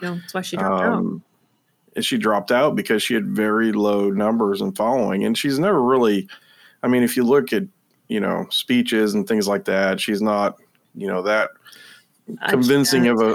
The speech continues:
Speaker 2: of an, uh, you know, of a speaker. And
Speaker 1: She's
Speaker 2: I,
Speaker 1: not.
Speaker 2: I don't know. I,
Speaker 1: She's
Speaker 2: I
Speaker 1: too
Speaker 2: just, I
Speaker 1: emotional
Speaker 2: don't
Speaker 1: for me. She reminds me of an emotional woman who's pulling that, um, and I see it all the time on Facebook, and I'm gonna tick off some female voters out there, and I apologize,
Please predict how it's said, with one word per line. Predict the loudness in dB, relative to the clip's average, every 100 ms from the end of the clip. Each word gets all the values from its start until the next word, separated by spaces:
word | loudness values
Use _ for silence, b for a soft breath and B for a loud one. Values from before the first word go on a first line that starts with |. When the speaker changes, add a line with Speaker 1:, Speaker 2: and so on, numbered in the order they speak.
| 0
Speaker 2:
of | 0 0
an, | -2
uh, | -4 -6
you | -4 -2
know, | 0 -2 -2
of |
a | -4
speaker. | -2 -2 0 2 2
And | 0 -4
Speaker 1:
She's | -6 -4
Speaker 2:
I, | -2
Speaker 1:
not. | -2 0 0
Speaker 2:
I | 0
don't | 2
know. | 2 2 0 -8 _ _ _ -4
I, | 0
Speaker 1:
She's | 2
Speaker 2:
I | 2
Speaker 1:
too |
Speaker 2:
just, | 4 4
I | 4
Speaker 1:
emotional | 2 2
Speaker 2:
don't | -2
Speaker 1:
for | -4
me. | -2 -4 -6
She | -6 -2 0
reminds | 2 0 0
me | -2
of | -2
an | -2
emotional | -2 -2 -4 -4 -2
woman | -2 -2
who's | -4 -6 -10 b b b b b -4
pulling | 0 0
that, | 0 0
um, | 0 -2 -4 -10 _ _ -4
and | -2
I |
see | 0 0
it |
all | 0
the | -2
time | -4 -4
on | -4
Facebook, | -4 -6 -2 -4
and | -2
I'm | -2
gonna | -4 -6
tick | -8 -8 -4
off | -4 -6
some | -8
female | -6 -4 -2 -2 -2
voters | -2 0 0 -2
out | -4 -4
there, | -2 -2
and | -2
I |
apologize, | -4 -2 -2 -2 -2 -4 -4 -8